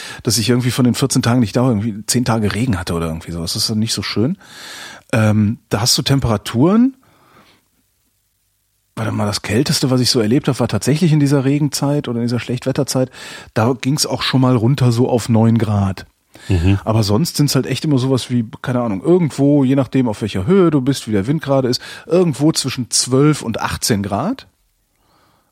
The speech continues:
Speaker 1: und Schäfchenwolken.
Speaker 2: <laughs>
Speaker 1: Also eigentlich das perfekte
Speaker 2: Das ist natürlich
Speaker 1: Wetter
Speaker 2: ganz
Speaker 1: zum
Speaker 2: nett.
Speaker 1: Wandern.
Speaker 2: Ja,
Speaker 1: Also
Speaker 2: ja.
Speaker 1: wirklich perfektes Wanderwetter.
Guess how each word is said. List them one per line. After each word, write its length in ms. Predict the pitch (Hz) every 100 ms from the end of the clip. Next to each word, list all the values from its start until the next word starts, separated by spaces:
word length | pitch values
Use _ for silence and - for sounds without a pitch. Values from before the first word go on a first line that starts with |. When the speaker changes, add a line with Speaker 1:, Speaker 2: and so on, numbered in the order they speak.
| _ -
Speaker 1:
und 120 | 160
Schäfchenwolken. 680 | 135 110 - 76 64 - - _ _ _ _ _
Speaker 2:
<laughs> 60 | 143 - - - - - -
Speaker 1:
Also 180 | 131 131
eigentlich 300 | 143 180 -
das 140 | 143
perfekte 500 | - 143 - 190 -
Speaker 2:
Das 100 | 87
ist 140 | 180
natürlich 160 | 117 156 -
Speaker 1:
Wetter 80 | 160
Speaker 2:
ganz 80 |
Speaker 1:
zum 140 | - 139
Speaker 2:
nett. 80 | 117
Speaker 1:
Wandern. 360 | 110 104 85
Speaker 2:
Ja, 140 | 92 -
Speaker 1:
Also 500 | 95 104 110 104 123
Speaker 2:
ja. 80 | 117
Speaker 1:
wirklich 320 | 139 - -
perfektes 480 | 127 - 190 - 156
Wanderwetter. 460 | 143 135 85 82